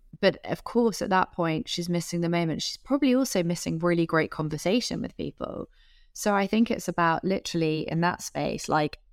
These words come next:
a constant reminder throughout the day, not just when she's at a party, but, like, I need to be present today. And maybe that is about connecting back with herself, you know, and being like, "Okay, I'm, you know, I'm making, I'm brushing my teeth,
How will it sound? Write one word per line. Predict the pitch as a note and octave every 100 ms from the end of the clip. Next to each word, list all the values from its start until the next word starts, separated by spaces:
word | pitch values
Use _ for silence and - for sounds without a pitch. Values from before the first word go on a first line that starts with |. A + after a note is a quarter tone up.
| _
a | E3
constant | - - F#3 F3+ - - F3+
reminder | E3+ E3+ F3+ F#3+ E3
throughout | D#3+ - F3 G#3 A3
the | -
day, | E3+ G#3+ E3
not | F#3 F#3
just | F3+ -
when | E3+
she's | -
at | -
a | -
party, | A#3+ C4+ B3 - E2+ - - - - _
but, | G3+
like, | F#3 F#3+ F#3 - _
I | F3+
need | F#3 F3+
to | F3
be | D#3+
present | E3 E3 D#3+ B2+
today. | - - - -
And | - F3+
maybe | F3+ F#3+ G3+
that | F3+ D#3+ -
is | E3
about | E3 D#3+ D#3+ -
connecting | E3 D#3+ - E3
back | E3 D3+ -
with | -
herself, | - - - - - -
you |
know, | E3 D#3+ F3+ - _ _ _ _
and | F3+ E3+ D#3+ -
being | - E3 E3
like, | D#3+ -
"Okay, | A#3+ A3+ A3 G#3+
I'm, | - F3+ F3+ F3+ F3+
you | F3+
know, | E3 D#3+
I'm | - F3
making, | F#3 F#3 - F3+ F3 F3 _ _ _ _ _ _
I'm | F3
brushing | F3 F3+ E3+ F#3 F3
my | E3
teeth, | E3 F3+ C#3 - -